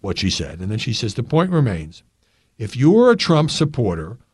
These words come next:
hoping to display your support of the president, well, today's antics at the Capitol did just the opposite.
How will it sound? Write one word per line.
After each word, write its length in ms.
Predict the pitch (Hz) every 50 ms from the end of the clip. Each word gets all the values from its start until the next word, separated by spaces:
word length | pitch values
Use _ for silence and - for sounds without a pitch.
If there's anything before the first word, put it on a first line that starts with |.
| _ _
hoping 440 | _ - 135 151 151 151 180 180 180
to 100 | 185 180
display 500 | 156 156 156 147 - - - 139 127 123
your 280 | 123 117 120 127 143 151
support 400 | 147 165 143 147 - 135 123 120
of 60 | 123
the 40 | 127
president, 500 | 123 - 120 107 95 98 95 95 101 101
well, 440 | 110 117 127 135 143 165 202 202 196 - _ _ _ _ _
today's 440 | - - 123 120 127 143 170 180 143
antics 500 | 139 135 135 143 151 147 175 165 - -
at 80 | 139 120
the 80 | 143
Capitol 480 | 127 - 127 123 117 117 127 117 120 117
did 480 | 101 98 117 120 120 120 120 120 117 -
just 360 | _ - 113 107 101 - - -
the 160 | 113 110 104
opposite. 460 | 104 101 95 90 82 - - - -